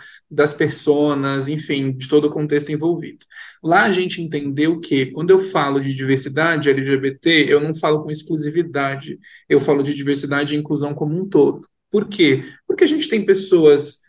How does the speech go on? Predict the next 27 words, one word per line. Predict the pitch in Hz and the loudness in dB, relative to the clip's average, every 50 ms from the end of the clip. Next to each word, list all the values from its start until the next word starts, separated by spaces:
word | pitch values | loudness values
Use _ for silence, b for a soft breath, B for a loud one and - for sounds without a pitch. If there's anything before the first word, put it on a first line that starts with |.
| _ _ | _ _
tem | _ 190 196 196 | _ 2 2 4
homens | 196 185 185 180 175 160 160 | 4 2 2 0 -2 -4 0
gays | 156 160 156 156 151 151 | 2 4 4 4 4 0
que | - - | -4 -6
são | - - 175 185 185 | -8 -6 -8 -8 -6
pretos, | 180 - 170 160 160 - - 156 156 156 - _ _ _ _ _ _ _ _ _ _ _ _ _ _ _ | 0 0 2 2 0 -4 -8 -10 -10 -10 -14 _ _ _ _ _ _ _ _ _ _ _ _ _ _ _
tem | - 202 202 185 | 0 2 2 2
homens | 175 175 165 165 156 147 | 0 0 0 -2 -2 -2
gays | - 139 135 135 135 | 0 0 0 0 0
que | - - | -4 -6
são | 151 - 151 147 151 | -6 -6 -6 -8 -6
trans, | - 160 151 147 143 139 - - - - _ _ - _ _ _ _ _ _ _ _ _ _ _ _ _ | -4 -2 -2 -2 -4 -6 -12 -16 -16 -18 _ _ -20 _ _ _ _ _ _ _ _ _ _ _ _ _
e | - | -4
por | 170 165 - 196 190 | -2 6 8 8 8
aí | 185 190 208 | 10 8 6
vai. | 208 220 233 214 202 196 - - | 6 4 4 4 4 2 2 2
Ou | 156 170 185 | 0 0 0
seja, | - - - 160 156 151 143 147 147 - | 0 0 0 2 2 2 4 4 4 4
existem | 151 156 190 - - 214 208 | 4 0 0 -4 -6 -8 -2
pessoas | 208 202 202 208 180 185 190 190 | -2 -2 -2 2 2 2 2 2
que | - 196 - | -4 -10 -10
têm | - - 185 180 185 190 185 190 175 | 0 0 2 2 2 -2 -2 -6 -10
diferentes | 151 - - - 214 196 202 214 - - 285 254 | -12 -14 -2 0 2 2 2 0 -6 -8 -8 -8
marcadores | 190 180 180 - - 175 147 135 147 143 147 147 151 - 269 - - - - - _ _ _ _ _ _ _ _ | -6 -8 -6 -4 -4 -4 -4 -2 -2 2 2 2 2 2 -2 -4 -8 -8 -10 -12 _ _ _ _ _ _ _ _
juntos | 156 139 156 160 165 160 180 180 165 | -6 -4 -4 -4 -2 0 0 2 2
a | 185 - | 2 0
si. | - - - - 160 143 - - | 0 -2 -4 -4 -4 -6 -6 -10